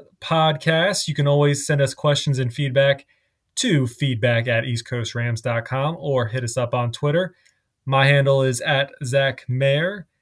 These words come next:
Ashton's at, is at, at, uh, at Rams Fan Ashton one. Um, so yeah, let's, let's, I, you know, I wanna keep this victory, uh, Monday, Tuesday going on for next week. Uh, keep it up,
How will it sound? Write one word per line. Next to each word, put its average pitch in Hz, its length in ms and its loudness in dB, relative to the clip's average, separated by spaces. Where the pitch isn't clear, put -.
Ashton's 139 480 0
at, 135 240 0
is 147 180 0
at, 135 280 2
at, 147 280 -2
uh, 139 320 2
at 180 260 -2
Rams 139 460 0
Fan 135 280 -2
Ashton 131 520 -2
one. 139 440 -2
Um, 127 680 0
so 147 340 4
yeah, 165 240 4
let's, 156 420 2
let's, 160 520 -2
I, 160 280 0
you 143 100 2
know, 143 140 6
I - 20 6
wanna 156 180 4
keep 170 180 -2
this 151 160 0
victory, 151 720 0
uh, 131 320 2
Monday, 156 400 4
Tuesday 156 520 0
going 151 280 2
on 147 160 2
for 147 120 -2
next 143 280 -2
week. 151 320 -2
Uh, 123 380 0
keep 147 220 -2
it 147 80 4
up, 151 280 4